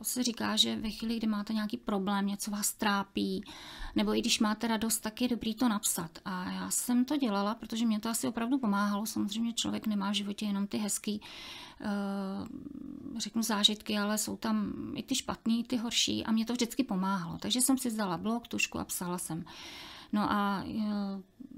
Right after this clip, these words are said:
vlastně podobně to bylo i s tou knížkou, kdy jsem teda začala psát, ale bylo to takový, že nevíte hned, co budete psát, takže, eh, jsem to odložila na rok,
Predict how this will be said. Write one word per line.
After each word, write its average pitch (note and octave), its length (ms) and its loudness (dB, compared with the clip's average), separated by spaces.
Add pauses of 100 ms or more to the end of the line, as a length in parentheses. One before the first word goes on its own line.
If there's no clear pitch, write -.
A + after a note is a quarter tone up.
(240)
vlastně B3+ 260 4
podobně A#3+ 400 6
to C4+ 80 4
bylo B3+ 200 4
i B3+ 40 2
s - 60 -2
tou A#3 140 2
knížkou, C#4 720 2
kdy A#3+ 140 -2
jsem A#3+ 280 4
teda A#3 500 0
začala C4 420 2
psát, G3+ 560 0 (680)
ale A3 600 0
bylo A#3+ 300 0
to A#3+ 100 -10
takový, B3 380 0
že B3+ 220 2 (180)
nevíte B3+ 400 6
hned, F#3 680 0 (160)
co - 160 -2
budete F3+ 380 -4
psát, F3 340 -4 (120)
takže, G3+ 300 0 (800)
eh, A#3+ 240 -4
jsem D4+ 200 10
to - 80 -2
odložila A3 800 4
na G3+ 220 2
rok, F3+ 460 -4